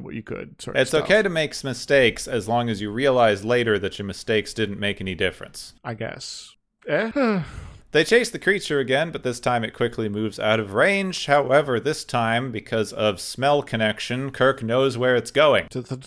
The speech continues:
Speaker 1: to the Tycho star system, planet four!
Speaker 2: He sensed that the creature wanted to go home, and he makes this weird logical leap that home is where it attacked his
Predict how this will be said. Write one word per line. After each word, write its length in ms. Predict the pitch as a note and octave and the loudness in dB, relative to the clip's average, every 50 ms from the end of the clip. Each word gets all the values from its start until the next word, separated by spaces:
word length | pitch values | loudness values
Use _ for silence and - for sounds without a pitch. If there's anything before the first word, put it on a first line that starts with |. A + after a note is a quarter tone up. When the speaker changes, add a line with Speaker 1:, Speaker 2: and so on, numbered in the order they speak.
| - - | -14 -4
Speaker 1:
to 140 | - F3+ | 0 2
the 100 | A3 A#3 | 4 4
Tycho 400 | A3 - G3+ D#4+ B3+ - B3 A3+ | 6 6 6 6 6 8 8 6
star 360 | E3+ - - A#3+ E4 E4+ D4 A3 | 6 4 4 4 4 4 4 4
system, 420 | - G#3+ F3+ - E3+ D3 B2+ G#2 - _ _ | 2 2 2 2 2 2 0 -2 -6 _ _
planet 420 | - - F3+ D#4 E4 C#4+ D4+ C4+ F#3 | -4 0 2 2 4 4 2 2 0
four! 760 | - - - D#4+ F4+ F4+ C#4+ A#3+ G#3+ E3+ C3+ A#2+ A2+ G#2+ - - _ | 0 -2 2 4 6 6 8 8 8 6 6 4 2 -2 -6 -10 _
Speaker 2:
He 160 | - - G3 | -2 0 0
sensed 380 | G3 - - F#3+ F#3+ F3+ - - | 0 2 2 0 0 0 0 -2
that 160 | D#3+ E3 D#3+ | -2 -2 -2
the 40 | - | -2
creature 380 | B2 - E3+ F#3 F3 - E3 D#3 | -2 -2 0 0 0 -2 -2 -2
wanted 320 | D3 E3 E3+ E3 D#3+ C3 | 0 0 -2 -2 -4 -6
to 220 | - D3 D#3+ E3 | -6 -4 -4 -2
go 260 | C#3+ D#3+ E3 F#3 F#3+ E3 | 0 2 4 4 4 2
home, 640 | - - - F3 A#3+ C#4 A#3+ G3 D3 B2 G#2+ G2 A2 - | 2 4 6 6 8 8 6 4 4 2 0 -2 -4 -4
and 240 | C3+ B2 B2+ B2 | -4 -4 -4 -4
he 120 | A2 A#2+ B2+ | -6 -8 -6
makes 280 | B2 B2+ C3 A#2 - | -6 -6 -6 -8 -8
this 320 | - A#2+ A#2 G#2+ - - - | -6 -4 -4 -4 -6 -8 -12
weird 440 | F#2+ B2+ A#2+ D3 F3 F#3 E3 C3 A#2 | -10 -6 -2 0 2 2 2 2 4
logical 560 | A#2 A2+ A2+ A2 G2+ G#2+ - - G2+ G2+ F#2+ | 4 6 6 4 2 -2 -4 -2 -2 -2 0
leap 300 | G2+ B2 C#3 D3+ - - - | 0 -2 -2 -2 -4 -2 0
that 160 | A2+ G#2+ G2 | 0 0 0
home 360 | G#2 B2+ C#3+ C#3+ C#3+ C3 C3 | 0 0 2 2 2 2 0
is 160 | B2+ A#2 A2 | -2 -4 -2
where 320 | G#2+ A#2 A#2 A#2 A#2+ A#2 A#2 | 0 2 4 4 4 4 2
it 180 | A2+ A#2 - | 0 -2 -2
attacked 460 | B2 A2 - - A#2 A2+ A2+ A2+ - | -4 -2 0 2 2 2 0 0 -4
his 420 | - A2 G#2+ G#2 F#2+ F2 - - | -6 -6 -6 -6 -6 -8 -8 -10